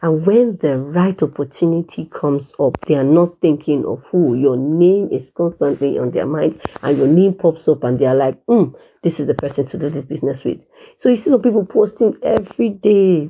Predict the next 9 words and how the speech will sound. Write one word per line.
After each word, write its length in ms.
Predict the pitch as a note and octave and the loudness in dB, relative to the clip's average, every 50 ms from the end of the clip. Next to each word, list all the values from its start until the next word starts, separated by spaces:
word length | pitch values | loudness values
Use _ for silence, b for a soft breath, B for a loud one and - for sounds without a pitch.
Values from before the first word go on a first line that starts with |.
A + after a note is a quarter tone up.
| _ _ | _ _
Just 300 | - G#3+ F#3 - - - | -2 -2 -2 -4 -4 -4
leave 240 | E3+ E3+ E3 - - | -4 -4 -4 -2 0
them. 380 | D#3+ D3 C3+ B2+ A#2+ A2 - - _ | 2 2 2 2 0 -2 -6 -8 _
They 120 | - D#3 D#3 | 2 2 2
are 60 | D#3 | 2
just 340 | D3+ - F3+ F3 - - - _ _ _ - - | 0 -2 -4 -4 -4 -12 -20 _ _ _ -12 -4
doing 260 | - E3 D#3+ D#3 D3+ | 0 2 4 4 4
what's 240 | D3 D3+ D3 D3 - | 2 0 -2 -4 -10
called 400 | - - E3 D3+ C#3+ C#3+ C#3+ | -6 0 0 0 0 0 -2